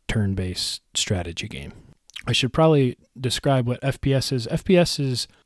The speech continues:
it stands for frames per second, and it's a measure of how many frames in a second the computer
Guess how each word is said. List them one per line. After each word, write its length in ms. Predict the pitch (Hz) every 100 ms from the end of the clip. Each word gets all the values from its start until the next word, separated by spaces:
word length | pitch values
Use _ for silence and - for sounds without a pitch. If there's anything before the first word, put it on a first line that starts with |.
| -
it 200 | 117 -
stands 440 | - - 165 160
for 120 | -
frames 420 | 120 135 131 127 -
per 120 | 117
second, 440 | - 120 156 156 - - _ -
and 120 | 131
it's 140 | 120
a 60 | 123
measure 500 | 135 165 160 151 139
of 280 | 117 120 107
how 200 | 139 135
many 300 | 131 123 113
frames 800 | - 120 113 110 107 107 - - _ -
in 160 | 123
a 60 | 117
second 720 | - 120 110 110 101 - - _ - 170
the 260 | 113 110 104
computer 540 | - 110 143 123 113